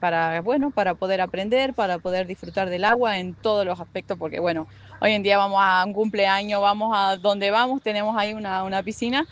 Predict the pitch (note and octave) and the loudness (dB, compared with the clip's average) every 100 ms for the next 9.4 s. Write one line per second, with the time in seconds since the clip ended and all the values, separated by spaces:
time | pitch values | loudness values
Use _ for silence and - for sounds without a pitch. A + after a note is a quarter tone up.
0 | - - - - G3 F3+ F3+ E3+ E3 E3+ | -12 -20 -14 -6 -2 0 0 0 -2 -2
1 | E3+ E3 E3 - F3+ F3 F#3 F#3+ F#3+ - | -4 -4 -4 -2 0 0 0 -4 -4 -2
2 | F3+ F3+ F#3 F3+ E3+ E3+ E3+ E3+ E3+ E3+ | -2 -2 -4 -4 -4 -4 -4 -6 -4 -4
3 | E3 D#3+ - E3 E3 - - - - - | -4 -8 -6 -4 -4 -8 -14 -20 -12 0
4 | G3 F#3 F3 F#3 F3+ F3 F3 E3+ F3+ F3+ | 0 0 0 2 2 2 0 -2 -4 -6
5 | F#3+ G3 F#3+ E3+ E3 E3 - - - - | -6 -6 -6 -4 -4 -6 -10 -14 -20 -16
6 | - F#3 F3+ F#3 F#3+ F#3 F#3+ F#3+ F#3 F#3+ | -6 -4 -2 -2 -2 -6 -6 -4 -4 -4
7 | F#3 F#3 F#3 F#3+ F#3 F3+ - - E3+ E3 | -6 -6 -6 -6 -6 -6 -8 -6 -4 -4
8 | E3 F3 F#3 - - G3 F#3 F3 E3+ F3 | -6 -8 -12 -10 -6 -4 -2 -2 0 0
9 | F3 G3 G3+ A#3+ | 2 0 -2 -4